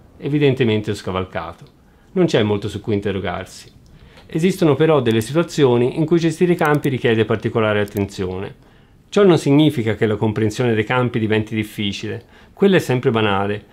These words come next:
significa solo che per la scelta dei punti macchina è necessario tener conto di fattori aggiuntivi.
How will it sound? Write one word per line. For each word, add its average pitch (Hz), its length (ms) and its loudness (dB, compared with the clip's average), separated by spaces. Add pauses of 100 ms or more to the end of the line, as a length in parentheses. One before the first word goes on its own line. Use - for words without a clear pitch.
(140)
significa 170 520 2
solo 170 300 2
che 147 140 -2
per 113 180 0
la 113 80 2
scelta 127 320 0
dei 107 100 4
punti 127 300 0
macchina 117 420 0
è 120 60 2
necessario 135 580 0
tener 123 280 0
conto 113 340 0
di 110 80 -2
fattori 107 360 -2
aggiuntivi. 101 720 -6